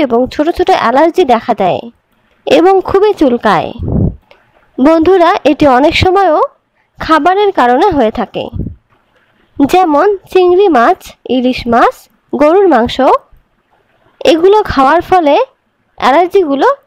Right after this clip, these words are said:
ত্বকের মধ্যে দেখা দেয় এবং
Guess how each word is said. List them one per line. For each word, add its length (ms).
ত্বকের 340
মধ্যে 280
দেখা 300
দেয় 260
এবং 160